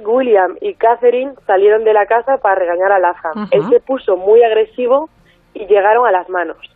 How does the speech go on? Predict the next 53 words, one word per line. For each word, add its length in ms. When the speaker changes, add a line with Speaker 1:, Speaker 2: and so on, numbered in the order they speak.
Speaker 1:
De 260
hecho, 240
les 160
llegó 180
a 60
decir: 400
"Os 160
prometo 400
que 80
es 80
mejor 380
que 120
retrocedáis 720
porque 300
no 100
os 80
va 60
a 40
gustar 360
lo 120
que 100
va 80
a 40
pasar". 400
Speaker 2:
Vaya 240
amenaza. 520
Speaker 1:
Claro, 440
lo 160
que 120
pasaba 360
es 160
que 260
Sara, 340
que 120
es 80
la 120
esposa 440
de 120
Lazan, 440
que 80
aunque 220
tuviese 300
dieciocho 320
años, 200
estaba 220
casado, 400
Speaker 2:
Ajá. 400
Speaker 1:
estaba 420
grabando 420
todo 320
con 180
el 100
móvil. 400